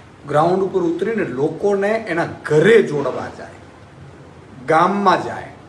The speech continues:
તાલુકામાં જાય. હવે આપણે સદસ્યતા અભિયાન કરવાનું છે, તો સૌ કાર્યકર્તાઓને મારી વિનંતી છે કે મિત્રો, તમારી અથાગ મહેનતના કારણે લાખો લોકો ગુજરાત જોડો અભિયાનમાં જોડાયા છે.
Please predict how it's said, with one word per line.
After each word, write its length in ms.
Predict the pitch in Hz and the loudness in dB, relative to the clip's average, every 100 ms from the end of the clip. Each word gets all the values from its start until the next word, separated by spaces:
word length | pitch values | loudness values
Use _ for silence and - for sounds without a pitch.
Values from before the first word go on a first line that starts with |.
| - - - - | -20 -20 -20 -8
તાલુકામાં 760 | 196 185 254 302 254 180 139 - | -4 -2 0 2 2 2 0 -8
જાય. 160 | - - - - - - - | -14 -16 -20 -20 -20 -20 -12
હવે 320 | 147 202 247 - - - - 160 | 0 2 2 0 -12 -18 -18 -4
આપણે 240 | 165 233 233 | -2 0 0
સદસ્યતા 540 | - 226 254 - 254 | 0 0 0 0 2
અભિયાન 500 | 214 185 214 247 254 | 2 2 2 4 2
કરવાનું 500 | 220 175 170 156 143 | -2 0 0 -2 -6
છે, 120 | 165 - - - - - - - | -10 -16 -20 -20 -20 -20 -20 -8
તો 100 | 165 | -8
સૌ 460 | - 220 226 240 233 - - - - - - | -2 6 6 6 -2 -8 -16 -20 -20 -20 -2
કાર્યકર્તાઓને 680 | 165 185 185 180 185 185 180 | 2 2 0 0 0 0 0
મારી 200 | 170 165 | 0 0
વિનંતી 420 | 151 175 175 190 | -2 -4 -6 -8
છે 180 | - 202 - - - - - - - - | -10 -14 -18 -20 -20 -20 -20 -20 -20 -14
કે 60 | 170 | -8
મિત્રો, 440 | 160 165 196 113 - | -4 -2 -2 -4 -6
તમારી 360 | 156 170 175 180 | -4 0 2 2
અથાગ 580 | - - - 196 202 175 | -2 -8 2 4 4 2
મહેનતના 540 | 160 160 160 - 156 | -2 0 -2 -4 -6
કારણે 460 | 147 147 147 156 151 - 120 | -4 -4 -4 -6 -8 -12 -6
લાખો 460 | 156 185 - - 196 | 0 0 -2 -2 0
લોકો 400 | 170 160 165 160 | 0 -4 -4 -6
ગુજરાત 840 | 143 143 147 156 156 156 - - - | -6 -6 -2 -2 -2 -8 -16 -20 -8
જોડો 220 | 139 147 | -2 0
અભિયાનમાં 580 | 135 131 143 143 139 113 | -2 -2 -4 -4 -6 -4
જોડાયા 380 | 117 123 117 | -4 -2 -4
છે. 120 | 107 | -8